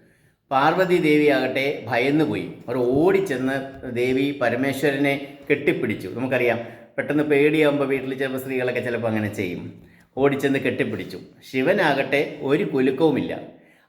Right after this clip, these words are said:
അപ്പോൾ പാർവതിയുടെ ആലിംഗന-, ആലിംഗനവശാൽ അദ്ദേഹം അനുരാഗ, ഏഹ്, വിവശനായി എന്നാണ് പറയുന്നത്. ആ സമയത്ത് അദ്ദേഹം തൻ്റെ പെരുവിരൽ നിലത്തേക്ക് ഒന്ന്, ആ, ഒന്ന് ഉറപ്പിച്ച്,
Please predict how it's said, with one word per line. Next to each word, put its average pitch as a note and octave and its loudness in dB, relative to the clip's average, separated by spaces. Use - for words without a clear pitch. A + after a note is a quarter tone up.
അപ്പോൾ D3 0
പാർവതിയുടെ E3+ 2
ആലിംഗന-, D#3 2
ആലിംഗനവശാൽ C#3+ 0
അദ്ദേഹം C#3+ 2
അനുരാഗ, F3+ 2
ഏഹ്, E3 2
വിവശനായി D#3+ 0
എന്നാണ് B2+ 0
പറയുന്നത്. G#2 -2
ആ C#3 2
സമയത്ത് D#3 2
അദ്ദേഹം C#3+ 2
തൻ്റെ C3+ 0
പെരുവിരൽ D3+ 2
നിലത്തേക്ക് C#3 0
ഒന്ന്, C3+ 0
ആ, C3+ 0
ഒന്ന് C#3 2
ഉറപ്പിച്ച്, C#3+ 0